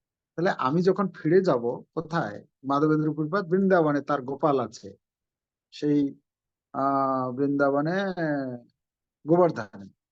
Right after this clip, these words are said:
তাহলে আমিও ফিরে গিয়ে সেই গোপালের জন্য তাহলে এরকম ক্ষীর, আহ, তৈরি করে আমি গোপালকে নিবেদন করব।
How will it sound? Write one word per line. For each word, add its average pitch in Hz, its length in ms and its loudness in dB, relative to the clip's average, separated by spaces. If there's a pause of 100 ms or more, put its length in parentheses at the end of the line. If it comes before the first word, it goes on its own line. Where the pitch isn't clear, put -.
(600)
তাহলে 202 120 4
আমিও 202 500 6
ফিরে 240 320 2
গিয়ে 233 260 2 (1080)
সেই 202 160 -4
গোপালের 156 360 0
জন্য 185 220 0
তাহলে 196 280 2
এরকম 156 300 0
ক্ষীর, - 320 -4 (1600)
আহ, 131 220 -6 (140)
তৈরি 156 220 4
করে 165 180 -2 (400)
আমি 165 220 -4
গোপালকে 123 400 -8 (300)
নিবেদন 110 300 -6
করব। - 360 -20